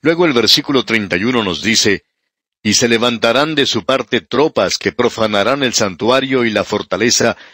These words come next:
y quitarán el continuo sacrificio, y pondrán la abominación desoladora".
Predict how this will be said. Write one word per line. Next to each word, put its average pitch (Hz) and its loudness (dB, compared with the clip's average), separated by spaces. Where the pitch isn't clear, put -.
y 98 -2
quitarán 123 0
el 135 0
continuo 139 -2
sacrificio, 120 -2
y 107 0
pondrán 127 0
la 123 2
abominación 107 0
desoladora". 101 0